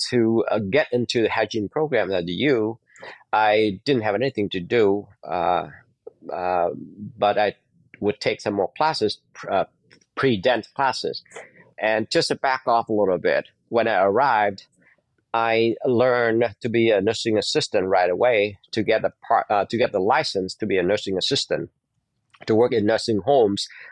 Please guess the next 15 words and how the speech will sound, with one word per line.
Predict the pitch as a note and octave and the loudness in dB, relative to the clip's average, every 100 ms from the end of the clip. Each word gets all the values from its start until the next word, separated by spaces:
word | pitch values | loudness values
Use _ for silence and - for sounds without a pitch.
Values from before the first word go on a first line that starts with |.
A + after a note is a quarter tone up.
| _ | _
which | A#2 C3 | -2 -2
would | A2 A2 F2+ | 0 -2 0
give | A#2 A2 | 0 2
me | G#2+ G#2+ - _ - | 2 2 0 _ -2
flexible | C#3 - B2 G#2 F2+ - - - | -2 -2 -4 -2 -2 -2 -10 -2
time, | A#2 F#2+ D#2+ F2+ - | 0 2 0 -4 -4
uh, | F#2+ F2+ | -2 -2
schedule | - D#3 C3+ G2+ G#2+ | 0 -2 0 -2 -2
to | - | -2
work, | F#2+ G#2+ E2+ _ E2+ | 0 0 0 _ 0
uh, | F2 | 0
between | F2 A2+ - A2 F2+ | 2 -2 -2 -2 -2
classes | - B2+ A#2+ F2 - | 0 -2 0 -2 -2
and | D#2+ | 0
whatnot, | F2+ - G2+ G2+ | -2 -2 -4 -4